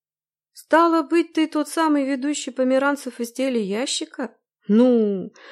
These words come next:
а я смотрю, физиономия знакомая. Сначала грешным делом подумал, что сидели вместе. Был такой эпизод в моей биографии. А оно вот, значит, что. Э, чего только в жизни не случается".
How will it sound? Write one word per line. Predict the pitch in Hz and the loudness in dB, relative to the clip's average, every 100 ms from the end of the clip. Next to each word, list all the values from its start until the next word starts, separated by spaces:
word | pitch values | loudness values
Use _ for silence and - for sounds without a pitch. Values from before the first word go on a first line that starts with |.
| 262 | -8
а | - | -4
я | 196 226 | 0 0
смотрю, | 233 254 262 269 330 | 2 0 2 0 -2
физиономия | 285 233 254 269 254 208 202 | -2 2 4 4 2 0 -2
знакомая. | 190 233 233 180 175 170 - _ _ _ - | -2 -4 -4 -6 -8 -12 -18 _ _ _ -2
Сначала | 220 240 294 311 285 | 2 4 4 4 4
грешным | 247 262 254 247 233 | 4 -2 0 0 2
делом | 247 240 226 | 2 2 2
подумал, | 226 214 233 220 220 | -2 0 0 0 -4
что | - 226 | -8 -10
сидели | - 240 269 226 | -6 -2 0 0
вместе. | 208 202 - - - _ _ _ - _ - | 0 -4 -8 -16 -20 _ _ _ -20 _ -8
Был | 170 233 240 | 0 2 2
такой | 220 202 202 190 | 0 -2 -2 -2
эпизод | 208 190 202 | -4 -4 -4
в | 202 | -4
моей | 190 185 180 | -6 -6 -6
биографии. | 160 175 185 190 175 - 147 - _ _ _ | -4 -4 -4 -6 -8 -10 -14 -16 _ _ _
А | 226 269 | 8 8
оно | 269 262 | 8 4
вот, | 220 220 | 2 -2
значит, | 226 262 247 - | -2 -4 -4 -12
что. | - 190 - _ _ _ _ _ _ - | -12 -12 -12 _ _ _ _ _ _ -8
Э, | 202 233 247 247 240 | -2 2 2 2 0
чего | 233 220 233 | 0 0 0
только | 247 233 233 | 0 -2 -4
в | |
жизни | 196 208 208 214 | -2 -2 0 -2
не | 208 | -2
случается". | 202 208 - 185 165 156 - | -6 -10 -8 -8 -8 -10 -18